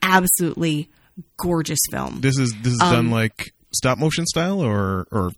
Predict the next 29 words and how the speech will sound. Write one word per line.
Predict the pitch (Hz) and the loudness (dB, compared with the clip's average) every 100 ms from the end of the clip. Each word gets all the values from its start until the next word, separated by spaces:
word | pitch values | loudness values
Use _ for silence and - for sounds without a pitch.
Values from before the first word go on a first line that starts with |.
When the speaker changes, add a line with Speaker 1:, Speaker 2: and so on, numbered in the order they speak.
| - | -4
Speaker 2:
blending | 107 104 - 277 277 277 | 0 4 4 2 2 0
of | 80 | -4
the | |
Speaker 1:
Uh, | |
Speaker 2:
two? | - - _ _ _ _ _ - | -8 -18 _ _ _ _ _ -2
Speaker 1:
uh, | 269 226 | -2 0
I | |
think | 247 403 | -2 0
it's | 339 | 0
a | |
blending | 196 165 175 175 | 0 0 0 -2
of | |
the | 214 - | 0 2
two, | 269 285 | 2 2
but | 233 - | 2 0
definitely | 202 196 185 | 0 0 -2
has | 175 170 | 0 -2
that, | 160 151 - - | -2 -4 -10 -10
a, | 170 180 - | -10 -8 -6
a | 160 | -4
large | 160 160 - | -2 -4 -2
part | - 156 | -2 -2
of | |
the | 151 | -6
stop | - 156 156 | -6 -6 -6
motion | 147 151 | -8 -6
style | - 147 143 | -4 -4 -4
with | 147 220 | -6 -6
it. | 240 | -8